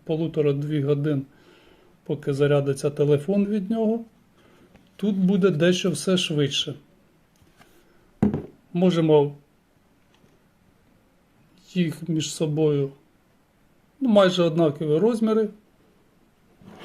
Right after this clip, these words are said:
Трошки заввишки більше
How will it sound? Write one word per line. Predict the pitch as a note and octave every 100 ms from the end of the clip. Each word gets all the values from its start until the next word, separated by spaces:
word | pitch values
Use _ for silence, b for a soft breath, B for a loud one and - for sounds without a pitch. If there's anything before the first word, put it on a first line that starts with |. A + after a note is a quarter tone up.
| - - - - - - - - _ - _
Трошки | - F3+ D#3 - D#3+
заввишки | D3 D3+ D3+ D#3 D3+ - -
більше | C#3+ D3 D3 C#3+ D3+